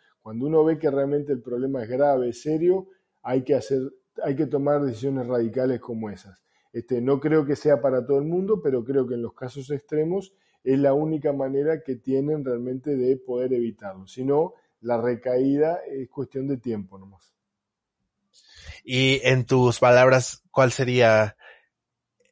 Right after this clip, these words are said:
Speaker 2: eh, cómo ves tú el panorama futuro en cuestión sociedad, digámoslo así? O sea, en cuestión usar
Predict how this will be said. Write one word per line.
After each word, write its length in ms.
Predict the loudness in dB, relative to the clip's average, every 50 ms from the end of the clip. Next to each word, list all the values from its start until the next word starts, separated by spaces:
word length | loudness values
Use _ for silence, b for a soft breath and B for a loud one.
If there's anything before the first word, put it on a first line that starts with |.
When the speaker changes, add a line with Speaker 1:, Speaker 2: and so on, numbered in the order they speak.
| _ _ -6
Speaker 2:
eh, 100 | -4 -2
cómo 300 | 2 4 4 6 4 6
ves 300 | 6 6 4 4 4 0
tú 220 | 0 2 4 6 6
el 120 | 4 4
panorama 640 | 2 -2 0 0 0 2 2 2 2 2 0 0 -2
futuro 840 | -2 -6 -12 -12 -6 -2 0 2 4 4 6 6 6 4 4 2 2
en 160 | 0 0 -2
cuestión 760 | 0 -4 -4 -4 -4 0 2 2 4 2 2 -2 -4 -8 -8 -8
sociedad, 640 | -6 -2 -2 0 0 2 2 2 2 2 0 -2 -4 -6
digámoslo 540 | -6 -4 -2 -2 -2 -4 -6 -8 -8 -8 -6
así? 320 | -6 -6 -8 -8 -10 -10
O 100 | -8 -8
sea, 360 | -6 -4 -4 -4 -4 -4 -6 -4
en 280 | -4 -4 -2 -2 -4
cuestión 560 | -4 -6 -6 -4 -2 0 0 0 0 -4 -8 -8
usar 540 | -6 -4 -4 0 2 2 2 2 2 -2 -8